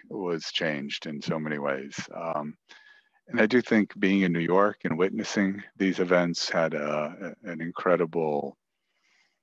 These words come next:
effect on me. And in many ways, it made me feel like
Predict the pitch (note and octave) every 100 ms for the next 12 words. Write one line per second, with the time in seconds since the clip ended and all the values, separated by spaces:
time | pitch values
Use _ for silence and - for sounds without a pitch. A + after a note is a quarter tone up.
0 | _ - - C#3 - - F#2 F2 E2+ E2
1 | E2 F#2+ F#2 F#2 - A2 B2 C#3+ F#2 -
2 | F2+ E2+ E2+ F2 E2 - A2+ A2 F2+ D#2+
3 | D#2 - -